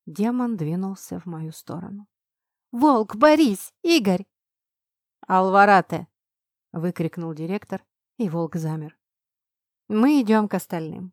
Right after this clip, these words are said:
Не делай глупостей", сказал он мне и слегка подтолкнул в спину. "Вы ведь сами вызволили его от тёмных, разве не так? Я думала, вы переживаете за него, за всех в школе".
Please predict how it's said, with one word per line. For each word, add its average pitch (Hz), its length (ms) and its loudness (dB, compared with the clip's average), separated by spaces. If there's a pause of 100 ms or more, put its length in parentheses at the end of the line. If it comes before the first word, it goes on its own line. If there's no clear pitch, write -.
(120)
Не 247 260 2
делай 233 300 4
глупостей", 180 680 -6 (480)
сказал 165 480 -8
он 160 160 -8
мне 214 280 -4
и 285 180 -6
слегка 196 420 -8
подтолкнул 165 680 -10
в - 60 -20
спину. 160 440 -14 (800)
"Вы 214 160 -2
ведь 233 160 -2
сами 262 400 2
вызволили 208 580 0
его 220 300 2
от - 300 0
тёмных, 214 460 0
разве 226 320 0
не 208 120 0
так? 262 380 -2 (520)
Я 226 200 0
думала, 226 400 2
вы 226 120 2
переживаете 233 720 0
за 220 140 -2
него, 208 420 -2 (220)
за 254 200 4
всех 294 340 0
в - 40 -14
школе". 220 600 -2